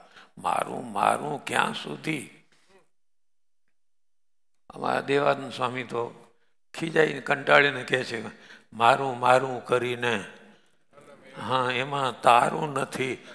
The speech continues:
તલભાર. તું ભલે ને મારું, મારું, મારું કરે, પણ તારું નથી જ. તું ખાલી માની બેઠો છે.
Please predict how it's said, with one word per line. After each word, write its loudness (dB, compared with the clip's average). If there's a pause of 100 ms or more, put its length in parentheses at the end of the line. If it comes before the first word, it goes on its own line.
(120)
તલભાર. 4 (240)
તું -4
ભલે 4
ને 2
મારું, 6
મારું, 4
મારું 0
કરે, 4 (340)
પણ -12
તારું -2
નથી -2
જ. -10 (1080)
તું -16
ખાલી -4
માની -2
બેઠો 0
છે. -18